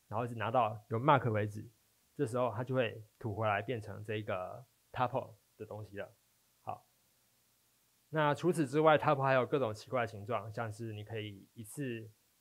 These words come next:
拿一个，一次拿两个，一次拿三个，然后你就可以变成各种长度的 tuple 形状。对，这也是为了它，因为这也是 Pico 内部为了增加效率，所以做的一些，一些操作。好，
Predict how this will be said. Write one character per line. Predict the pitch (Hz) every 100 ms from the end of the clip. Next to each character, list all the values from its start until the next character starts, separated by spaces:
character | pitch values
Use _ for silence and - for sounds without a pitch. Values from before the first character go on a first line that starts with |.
| _
拿 | - 113 113 131
一 |
个， | 143 131 107
一 | 117
次 | 110
拿 | 123
两 | 120 104
个， | 98
一 |
次 | 107
拿 | 110
三 | 107 107
个， | 110 101 98
然 |
后 | 107 113 104 _ _ _
你 | 107
就 | 123
可 | 123
以 | 113
变 | 120
成 | 104 98 90 92 104 107 _
各 | - 139
种 | 113 98 110 -
长 | - 117 117
度 | 147
的 | 117 95 104 _ _ _ _ _ _ _
tuple | - 120 120
形 | 104 98
状。 | 113 104 107 _ _ _ _
对， | 107 -
这 | 156
也 | 127
是 | 107
为 | 135 123
了 | 113 110
它， | 123 131 139 -
因 | 147
为 | 147
这 | 170
也 | 139
是 | 139
Pico | 151 147 123
内 | 147 127
部 | 135 135
为 | 131
了 | 113
增 | 120
加 | 123 120
效 | 120
率， | 110 113
所 | 107 110
以 |
做 | 107 107
的 |
一 | 107
些， | 107 101 95 98 _ _ _
一 | -
些 | 107
操 | 104 101
作。 | 101 90 107 _ _ _ _ _ _ _ _ _ _ _ _ _
好， | - 110 107